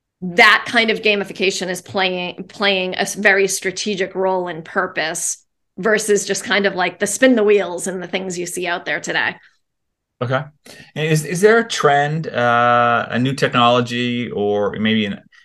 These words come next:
Speaker 2: uh, kind of an idea that you think brands should be considering, considering or cognizant of, uh, with regard to, you know, their customer loyalty programs or processes?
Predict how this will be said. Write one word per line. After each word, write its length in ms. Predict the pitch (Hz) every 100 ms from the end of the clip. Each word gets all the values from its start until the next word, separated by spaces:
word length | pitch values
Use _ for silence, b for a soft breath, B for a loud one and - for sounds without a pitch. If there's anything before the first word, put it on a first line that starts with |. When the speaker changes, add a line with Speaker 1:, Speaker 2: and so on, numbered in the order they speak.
| _ -
Speaker 2:
uh, 160 | 71
kind 160 | - 110
of 60 | 98
an 120 | 98
idea 640 | 92 110 104 104 101 92
that 140 | 87
you 140 | 92 104
think 400 | 110 107 107 _
brands 340 | 107 107 107
should 100 | 104
be 120 | 101 101
considering, 960 | 101 98 - 107 101 101 90 92 - _ 135
considering 500 | 120 120 127 117 101
or 100 | 95
cognizant 580 | - 156 156 113 104
of, 400 | - 95 95 98 b b _
uh, 180 | 95 101
with 200 | 107 -
regard 420 | 101 101 101 98
to, 400 | - 104 95 98 101
you 160 | 95
know, 120 | 98
their 140 | 98 95
customer 360 | 107 98 92
loyalty 300 | 92 90 90
programs 440 | 85 85 82 80 87
or 40 |
processes? 720 | 80 76 - - - - -